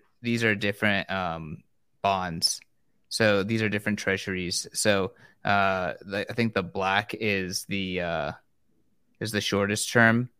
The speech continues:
and then the green is the longest term. But pretty much what you can see is that very clearly rates were up and the Fed chased rates. And now the Fed is diverging from where rates are going. Rates are going down,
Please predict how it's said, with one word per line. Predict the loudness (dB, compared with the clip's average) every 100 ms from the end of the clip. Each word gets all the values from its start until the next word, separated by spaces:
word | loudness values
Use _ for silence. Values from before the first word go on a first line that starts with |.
| _ _ _ _ -2
and | 2
then | 2 0 -2 -2
the | 0 0 -2
green | 0 0 0
is | -2 -2 -4
the | -4 -6
longest | -4 -2 -2 2
term. | 4 6 4 -4 -20 _ _ _ _
But | 4 4 0 2
pretty | 4 6
much | 4 4
what | 2
you | 0 0
can | 0
see | 0 2 4 2
is | 2 -2 -2
that | 0 2 2 -2 -14 _ _ _ _ -16
very | -2 6 8 8
clearly | 6 6 8 8 4 0 -6 _ _ _ _ _ _
rates | 0 2 2 2
were | 2 2 2
up | 2 2 -4 -20 _ _ _ _ _ -2
and | -2
the | -2
Fed | 0 0 0
chased | -4 -2 -2 -4 -6
rates. | -8 -8 -10 -12 -14 _ _ _ _ _ _ _ _ _ _ _ _ _
And | -4 2
now | 4 4 4
the | 0
Fed | 2 2 2
is | -2
diverging | -6 -2 -2 0 -4 -4
from | -6 -4
where | -4 -4
rates | -4 -2
are | -4
going. | -2 -4 0 0 0
Rates | -2 0
are | 0
going | 0 0 0
down, | 0 2 2 0